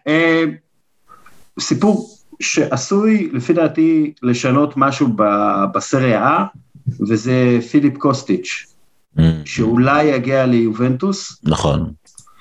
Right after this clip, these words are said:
Speaker 2: יגיע,
Speaker 1: אה,
Speaker 2: לא, יגיע לפי דעתי.
Speaker 1: אה, כן, אי אפשר לדעת, אנחנו, יכול מאוד להיות שיהיו שינויים ב-, בימים הקרובים, אבל, אה, הכי הרבה בישולים בחמש הליגות הבכירות מאז אוגוסט אלפיים ושמונה עשרה, תומאס מולר ראשון,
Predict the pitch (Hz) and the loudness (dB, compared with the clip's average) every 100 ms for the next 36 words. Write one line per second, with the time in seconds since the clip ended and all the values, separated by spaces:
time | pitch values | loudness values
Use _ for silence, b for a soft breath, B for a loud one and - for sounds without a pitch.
0 | B - 87 98 117 - 76 90 90 87 | B -8 -4 2 2 2 2 0 0 -2
1 | 76 98 104 82 78 71 73 73 - - | -2 0 0 0 -4 -4 -8 -8 -6 -2
2 | 190 131 127 - - 269 220 220 233 180 | 0 2 0 -2 -2 -2 0 0 2 2
3 | 165 147 131 131 127 143 135 120 120 123 | 2 0 0 -2 0 -2 0 0 -2 0
4 | 147 143 135 127 123 117 107 110 120 120 | 0 0 0 -4 -2 -2 0 2 2 2
5 | 113 113 110 104 95 98 107 117 117 135 | 0 2 2 0 -2 0 2 2 0 0
6 | 214 180 139 123 b b b _ _ 135 | 2 2 0 -2 b b b _ _ -4
7 | 127 - - 247 240 247 233 - 160 147 | -2 -4 -2 0 2 2 0 0 2 2
8 | 208 208 202 - _ - 131 143 175 180 | 0 -2 -6 -8 _ -8 -4 0 0 0
9 | 175 185 170 - 151 160 156 151 151 143 | 2 2 0 -2 -2 0 2 0 0 -2
10 | 160 170 139 131 151 143 - 123 127 147 | -2 -2 -4 -2 0 0 -2 0 0 0
11 | - 98 147 139 131 143 143 123 104 - | -2 -4 0 0 4 4 4 2 -2 -2
12 | 156 151 | 2 2